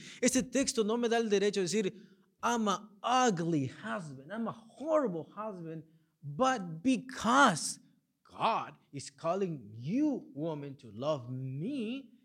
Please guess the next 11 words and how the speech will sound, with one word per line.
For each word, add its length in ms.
you 300
need 260
to 80
just 540
love 360
me". 160
Es 260
mutuo. 1120
Es 140
algo 300
mutuo. 760